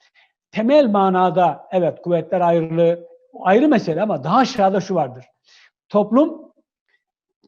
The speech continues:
ihtiyaçlarını karşılayacak kurumsal yapılarla yönetir. Tek kişinin değil, tek bir sınıfın değil, tek bir örgütün, tek bir grubun değil. Toplumsal kurumlarla yönetilir. Birçok kurum olur.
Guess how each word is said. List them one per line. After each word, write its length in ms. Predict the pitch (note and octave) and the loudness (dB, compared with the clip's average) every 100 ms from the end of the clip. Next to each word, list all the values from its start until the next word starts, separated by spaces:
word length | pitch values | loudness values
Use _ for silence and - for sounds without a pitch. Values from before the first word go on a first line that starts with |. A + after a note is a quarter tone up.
| A#3+ _ _ | _ _ _
ihtiyaçlarını 600 | F3+ D#3+ G#3 F#3+ A3 A3+ | -12 -4 -2 -2 -4 -6
karşılayacak 420 | F3 E3+ A#3 - | -6 -4 -6 -4
kurumsal 460 | F#3 F#3+ F#3+ A3 G3 | -6 -6 -6 -4 -4
yapılarla 360 | E3+ F#3 E3+ | -4 -4 -4
yönetir. 500 | C#3+ C3 A#2+ A#2+ _ _ _ _ | -6 -10 -16 -20 _ _ _ _
Tek 200 | - B3 | -4 -4
kişinin 380 | A#3+ - G#3 G3 | -4 -6 -4 -2
değil, 240 | F3+ D3+ - _ - | -2 -2 -8 _ -8
tek 280 | F#3+ F#3 G3 | -8 -6 -8
bir 40 | |
sınıfın 440 | E3 F3+ E3 F3 | -6 -6 -6 -6
değil, 260 | D#3+ E3 C#3 | -6 -6 -6
tek 200 | F3+ F3 | -10 -6
bir 80 | E3+ | -6
örgütün, 340 | D3+ D3+ E3+ | -6 -8 -10
tek 220 | D#3 E3+ | -10 -8
bir 60 | F3 | -8
grubun 380 | D3 D#3+ D#3+ F3+ | -6 -6 -6 -4
değil. 320 | E3+ C3+ - _ _ _ _ _ | -4 -4 -10 _ _ _ _ _
Toplumsal 680 | F3+ F3+ F3+ F3+ G#3 C#4+ C4 C4+ - _ _ _ | -4 -4 -4 -4 -2 -2 -2 -8 -20 _ _ _
kurumlarla 600 | - E3+ E3+ G#3+ G3+ D#3 | -8 -4 0 0 0 -6
yönetilir. 520 | C#3+ C3+ A#2+ B2 A#2 | -6 -10 -14 -18 -12
Birçok 320 | F#3+ G#3 F#3+ | -8 -4 -4
kurum 200 | F3+ G#3+ | -2 0
olur. 200 | A3+ B3+ | 0 -2